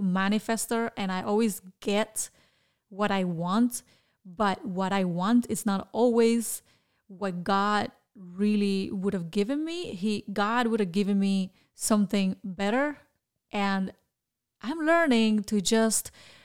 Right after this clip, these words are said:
let God be God and me apply the laws of the universe and the philosophies and principles of prosperity according to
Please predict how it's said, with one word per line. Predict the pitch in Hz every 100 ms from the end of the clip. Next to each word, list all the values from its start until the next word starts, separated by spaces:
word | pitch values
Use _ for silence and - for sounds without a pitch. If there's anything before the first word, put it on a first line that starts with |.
| _ _
let | 196 196 233 220
God | 202 208 214
be | 202 208
God | 190 185 240 285 - -
and | 196 190 190
me | 202 202 - _ _
apply | 190 190 - 277 302 262 233 226
the | 208 202
laws | 208 214 214 208
of | 214 180
the | 190
universe | 202 240 190 185 180 - _ _ _ 240
and | 208
the | 196 - _ _ _ _ _ _ _
philosophies | 233 214 233 262 254 - 220 214 196 - _ _
and | 220 202 196 190
principles | 247 233 233 220 -
of | 180 -
prosperity | 196 - - 233 233 196 190
according | 202 - 226 233 220 208 190
to | 214 202 190 190